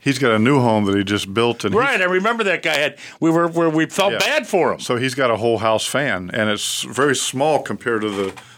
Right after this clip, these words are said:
Speaker 1: the old versions. And, uh, he opened up the, the, uh, it worked wonders,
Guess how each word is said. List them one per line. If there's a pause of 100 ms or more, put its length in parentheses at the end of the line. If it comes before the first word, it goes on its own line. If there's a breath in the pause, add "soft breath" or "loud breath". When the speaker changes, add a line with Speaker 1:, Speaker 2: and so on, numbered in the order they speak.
(140 loud breath)
Speaker 1:
the
old
versions. (380 loud breath)
And,
uh,
he
opened
up
the,
the,
uh, (220)
it
worked (220)
wonders,